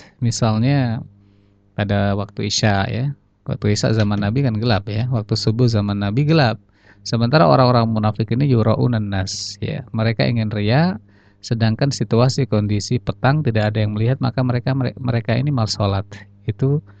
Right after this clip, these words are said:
orang-orang munafik. Maka untuk membebaskan seseorang dari sifat nifak ini, dia segera sholat. Dia segera sholat, ya. Sholat berjamaah di masjid tentunya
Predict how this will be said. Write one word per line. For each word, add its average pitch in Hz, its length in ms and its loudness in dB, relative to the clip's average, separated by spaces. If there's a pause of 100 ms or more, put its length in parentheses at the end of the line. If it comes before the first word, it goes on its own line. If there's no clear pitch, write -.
(240)
orang-orang 104 400 2
munafik. 98 400 -4 (160)
Maka 143 320 4 (400)
untuk 151 320 6
membebaskan 117 1040 4 (320)
seseorang 127 640 2
dari 101 240 0
sifat - 400 -2
nifak 104 400 -4
ini, 139 240 -2
dia 120 160 0
segera 113 240 -4
sholat. 104 400 -6 (1120)
Dia 123 160 2
segera 117 320 2
sholat, - 320 -12 (320)
ya. - 320 -12
Sholat 131 320 0
berjamaah 110 560 -2
di 107 80 -2
masjid 101 320 -4
tentunya 104 640 0